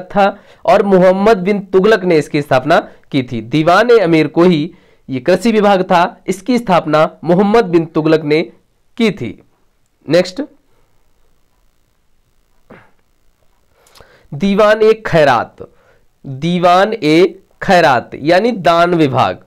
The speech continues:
दीवान ए खैरात क्या था? दान विभाग था। इसकी स्थापना फिरोज शाह तुगलक ने की थी। नेक्स्ट, दीवान ए बंदगान, ये गुलाम विभाग था। दीवान ए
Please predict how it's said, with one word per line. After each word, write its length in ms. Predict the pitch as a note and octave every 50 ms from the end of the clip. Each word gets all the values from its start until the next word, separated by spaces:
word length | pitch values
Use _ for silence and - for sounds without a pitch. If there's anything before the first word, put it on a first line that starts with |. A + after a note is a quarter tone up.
| _ _ B2+
दीवान 280 | C#3 C#3 D3 D#3 F3
ए 40 | G3 G3
खैरात 360 | - F#3 E3+ F3 F#3+ F#3 F#3
क्या 120 | - F#3 F3
था? 260 | F3+ G3 G#3+ C#4+ F#4 - - _ _ _
दान 260 | C#3 C3+ C#3+ D3 D#3+ E3+
विभाग 280 | E3 D#3+ F3 F3 F3+ F3+
था। 160 | F#3+ F#3+ F#3+ G3+ - - _ _ -
इसकी 340 | - A#3 A#3 - - C4+ C4
स्थापना 400 | A#3+ A#3+ G#3 F#3 F3+ F3+ F3+ F3+ F3+ F3+
फिरोज 400 | - G3 G3 G#3 A3 A#3 A#3 G#3 G#3+
शाह 240 | - G#3 F3 F3 F3+
तुगलक 440 | F3 - - D#3+ D#3+ E3 D#3+ D#3 D#3
ने 160 | D3+ E3 G#3 A#3 - - _ _ _ _ _ _ -
की 140 | - A3+ - -
थी। 260 | - - G#2 - - _ _ _ _ _ _ _ -
नेक्स्ट, 320 | D#3+ F#3 F#3 - - - E4 E4 - _ _ _ _ _ _ _ _ _ _ -
दीवान 580 | D3 D3 D#3 G#3 G#3 G#3 G#3 G3+ G#3 A3+ A#3 A3
ए 140 | G3+ G#3 G3+
बंदगान, 720 | F3+ D3+ F3 E3+ E3+ E3 E3 D3 D3+ D3 C#3 B2+ A2 G2 - - _ _ -
ये 200 | D3+ E3+ A3+ C4 G#3
गुलाम 380 | F#3 F#3 F3 E3+ D#3+ D#3+ E3
विभाग 340 | D#3 D#3 C#3 D3 D3+ C#3+ C#3
था। 320 | B2+ D3+ B2 G2+ - - _ -
दीवान 460 | B2 C#3+ D3+ D#3 D#3+ D#3+ D#3 D#3+ E3 F3+
ए 340 | G#3+ B3+ - - - -